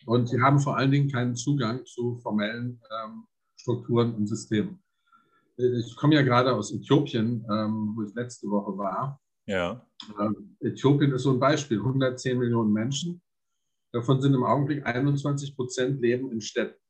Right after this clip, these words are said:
Speaker 2: Mhm.
Speaker 1: In fünfzehn Jahren werden in Äthiopien vierzig Prozent von hundertvierzig Millionen Menschen in Städten leben. Ähm, äh, ich war in einer, in einer Stadt, in einer Vorstadt von Addis Abeba vor genau einer Woche.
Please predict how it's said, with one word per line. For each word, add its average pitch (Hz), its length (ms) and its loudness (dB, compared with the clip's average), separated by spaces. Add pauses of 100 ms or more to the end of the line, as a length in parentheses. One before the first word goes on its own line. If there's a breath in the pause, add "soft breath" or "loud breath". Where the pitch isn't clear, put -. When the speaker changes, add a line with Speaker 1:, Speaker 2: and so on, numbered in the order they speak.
(540)
Speaker 2:
Mhm. 85 380 -10 (640)
Speaker 1:
In 117 120 0
fünfzehn 160 440 2
Jahren 123 360 2
werden 135 240 2
in 120 100 -2
Äthiopien 147 880 -2 (760)
vierzig 175 440 0
Prozent 123 680 -2 (240)
von 123 440 0
hundertvierzig 139 720 0
Millionen 113 420 0
Menschen 101 400 -6
in - 60 -20
Städten 101 420 -6
leben. 95 240 -2 (1600)
Ähm, 104 580 2 (840)
äh, 117 260 -4
ich 123 100 -8
war 135 200 4
in 135 80 4
einer, 117 480 0
in 117 100 -6
einer 110 340 -4
Stadt, - 460 -4
in 104 100 -8
einer 104 280 -2
Vorstadt 143 580 -4
von 117 200 -16
Addis 113 260 -14
Abeba 143 560 -2
vor 107 260 -12
genau 110 320 -4
einer 104 260 -6
Woche. - 360 -6